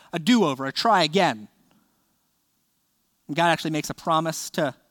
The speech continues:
Noah in this section. Uh, you can remember it with the rainbow.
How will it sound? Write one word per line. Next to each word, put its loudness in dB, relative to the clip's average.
Noah 0
in -8
this -8
section. -6
Uh, -8
you -10
can -10
remember -2
it -10
with -12
the -10
rainbow. -4